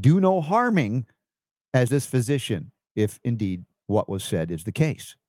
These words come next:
Now, I'm curious as to what you're thinking and seeing and feeling about this. When you saw this story, if you're just seeing it for the first time, review it. It's not just on the New York Post. Everybody's picked it up. I think even Fox News has, accusing this man of crimes.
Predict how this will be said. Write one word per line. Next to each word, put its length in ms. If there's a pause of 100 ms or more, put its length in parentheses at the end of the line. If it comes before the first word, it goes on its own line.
(2500)
Now, 100
I'm 60
curious 380
as 120
to 80
what 140
you're 180
thinking 440
and 180
seeing 360
and 120
feeling 320
about 300
this. 300 (340)
When 180
you 100
saw 260
this 160
story, 360
if 120
you're 80
just 240
seeing 200
it 100
for 80
the 80
first 300
time, 200
review 240
it. 100
It's 180
not 160
just 200
on 120
the 40
New 120
York 160
Post. 240
Everybody's 360
picked 220
it 80
up. 80
I 80
think 160
even 160
Fox 320
News 240
has, 260 (1500)
accusing 460
this 160
man 300
of 240
crimes. 720